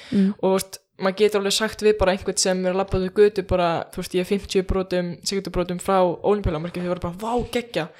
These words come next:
Speaker 1: Já.
Speaker 2: En, þú veist, þeir sem
Speaker 1: Sem ég þekki.
Speaker 2: eru í frjálsum og þekki þetta, þú veist, vita hvað þetta er, þetta er alveg
Speaker 1: Stórt.
Speaker 2: mikið,
Speaker 1: Já.
Speaker 2: þú veist, og maður er ekkert að bæta sig í þessu bara eitt hlaup og maður
Speaker 1: Mm.
Speaker 2: þarf að hitta á bara geggjaðar aðstæður, þú veist,
Speaker 1: Mm.
Speaker 2: góða keppni sem er ekkert endilega, þú veist, eitthvað,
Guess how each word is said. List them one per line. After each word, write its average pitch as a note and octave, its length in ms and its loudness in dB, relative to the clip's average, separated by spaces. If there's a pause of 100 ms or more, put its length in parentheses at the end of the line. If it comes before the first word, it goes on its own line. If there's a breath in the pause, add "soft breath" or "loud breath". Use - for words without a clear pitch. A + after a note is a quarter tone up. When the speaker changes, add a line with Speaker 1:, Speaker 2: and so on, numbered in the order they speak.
Speaker 1:
Já. G3+ 180 4 (120)
Speaker 2:
En, G#3 80 2
þú G3+ 40 0
veist, G#3+ 160 0
þeir G#3+ 160 4
sem G#3 300 0 (680)
Speaker 1:
Sem G3+ 160 2
ég G3 80 4
þekki. G#3+ 160 8
Speaker 2:
eru A3+ 100 4
í G#3+ 60 0
frjálsum A#3 400 2
og G3+ 60 -6
þekki A3+ 260 0
þetta, G3+ 100 0
þú F#3+ 40 -6
veist, F#3+ 200 -8
vita A#3+ 300 2
hvað F#3+ 220 0
þetta F3+ 140 4
er, G3 120 4
þetta F#3+ 260 -8
er G3 120 2
alveg F3+ 160 0
Speaker 1:
Stórt. F#3 80 2
Speaker 2:
mikið, E3+ 320 -4 (200)
Speaker 1:
Já. G3 120 2
Speaker 2:
þú F3+ 100 2
veist, - 260 -4
og G3 60 -2
maður F#3+ 160 4
er G3 80 2
ekkert F#3 180 -2
að - 60 -6
bæta G#3 260 2
sig F#3 140 -6
í - 20 -4
þessu G3+ 260 -2
bara E3+ 220 0 (120)
eitt F#3+ 240 -4
hlaup D#3+ 220 -4
og - 80 -4 (260 loud breath)
maður G3+ 100 4
Speaker 1:
Mm. G3 40 4
Speaker 2:
þarf F#3+ 80 2
að F#3 60 -2
hitta A3+ 200 0
á F3+ 40 -2
bara E3 120 -4
geggjaðar G#3+ 420 0
aðstæður, G3 320 0
þú - 500 -20
veist, G3 140 -2
Speaker 1:
Mm. F#3+ 40 4
Speaker 2:
góða G#3 200 6
keppni G3 400 -2
sem F#3+ 260 -2
er G#3+ 180 2
ekkert F#3 380 -4
endilega, F3+ 340 -2
þú F#3 100 -4
veist, - 100 -8
eitthvað, E3+ 380 -4